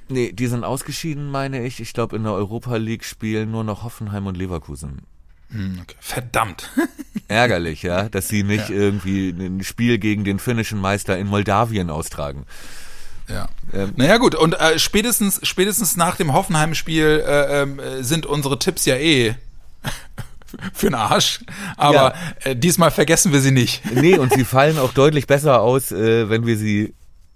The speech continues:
Speaker 1: jetzt machen und nicht, äh,
Speaker 2: Ja.
Speaker 1: zwanzig Minuten
Speaker 2: Genau.
Speaker 1: vor Anpfiff.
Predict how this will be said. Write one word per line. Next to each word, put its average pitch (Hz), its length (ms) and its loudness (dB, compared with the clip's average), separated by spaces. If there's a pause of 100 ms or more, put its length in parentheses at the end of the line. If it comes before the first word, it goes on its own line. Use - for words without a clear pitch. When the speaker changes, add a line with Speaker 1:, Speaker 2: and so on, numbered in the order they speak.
(140)
Speaker 1:
jetzt 135 340 2
machen 104 400 0
und 113 220 -2
nicht, 120 260 -2
äh, 107 300 0
Speaker 2:
Ja. 110 60 -2 (680)
Speaker 1:
zwanzig 135 340 2
Minuten 131 260 2
Speaker 2:
Genau. 117 100 -4
Speaker 1:
vor 110 140 2
Anpfiff. 113 540 0